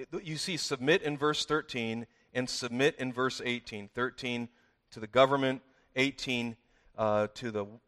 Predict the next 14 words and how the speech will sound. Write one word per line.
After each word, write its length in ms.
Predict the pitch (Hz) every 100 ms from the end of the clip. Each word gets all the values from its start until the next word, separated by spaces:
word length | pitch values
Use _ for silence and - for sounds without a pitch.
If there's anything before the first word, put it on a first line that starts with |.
| 117
work 360 | 127 131 - -
culture. 640 | - - 131 - 110 101 - _ _
But 200 | - -
drop 200 | - 196
down 160 | 202 165
to 60 |
verse 240 | 120 131 -
twenty-one. 400 | - 117 104 101
Let 100 | 110
me 80 | 131
just 160 | 117
start 240 | - 120 101
reading 260 | 107 107
here. 280 | 110 110 101